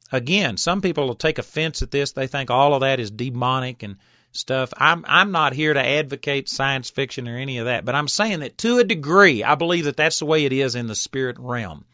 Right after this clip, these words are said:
That God communicates with you, and it's not words. It's not limited to words. His spirit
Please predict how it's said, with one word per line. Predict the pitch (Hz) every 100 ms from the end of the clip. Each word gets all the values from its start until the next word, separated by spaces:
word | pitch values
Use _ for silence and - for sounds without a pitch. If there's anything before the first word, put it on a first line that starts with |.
| _ _ - - _
That | 160 160
God | 143 165 202 214
communicates | - 160 175 226 208 170 135 -
with | 127 156
you, | 185
and | 170
it's | 127 -
not | 160 214 220
words. | 135 120 135 190 151 95 82
It's | 123 120
not | 175 180 175
limited | 147 170 220 180 139 123
to | 120
words. | 120 156 143 101 82 - - -
His | - 139 269
spirit | - - 147 127 147